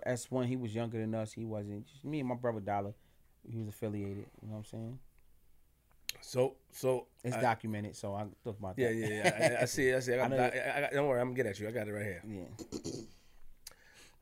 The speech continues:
Speaker 2: All right, bring us to, okay, you st-, you still chose the streets. You home after you got, you know, caught with the.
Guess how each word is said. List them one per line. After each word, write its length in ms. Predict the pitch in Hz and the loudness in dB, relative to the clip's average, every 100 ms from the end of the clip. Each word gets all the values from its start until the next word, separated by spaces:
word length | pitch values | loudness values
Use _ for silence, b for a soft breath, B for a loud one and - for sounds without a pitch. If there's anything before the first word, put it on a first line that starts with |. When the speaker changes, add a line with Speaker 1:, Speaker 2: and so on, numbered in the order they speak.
| - | -2
Speaker 2:
All 120 | 123 | 2
right, 180 | 120 98 - | 4 2 0
bring 260 | 110 151 | 2 6
us 200 | 151 - | 6 4
to, 420 | - - 135 127 123 - | -2 2 4 4 2 -4
okay, 360 | 107 101 95 71 - - - - - - - | -6 -2 -2 -4 -14 -20 -20 -20 -20 -20 -14
you 80 | - | -8
st-, 240 | - - 123 | -6 -6 -6
you 80 | |
still 260 | 110 - 135 | -4 2 2
chose 380 | 127 - 135 120 | 2 2 2 2
the 60 | 117 | -2
streets. 600 | - 123 120 113 - - b b b b b b b - | -4 -4 -4 -6 -12 -14 b b b b b b b -8
You 160 | 101 | -4
home 500 | 95 120 117 110 104 - _ _ _ _ _ _ _ - | 0 4 4 2 -2 -10 _ _ _ _ _ _ _ -6
after 180 | 101 101 | -4 -2
you 100 | 98 | 0
got, 180 | 107 - | 0 0
you 100 | 120 | -2
know, 140 | 104 | -2
caught 260 | 92 110 82 | -2 -2 -2
with 160 | 101 - | -4 -6
the. 220 | 92 | -6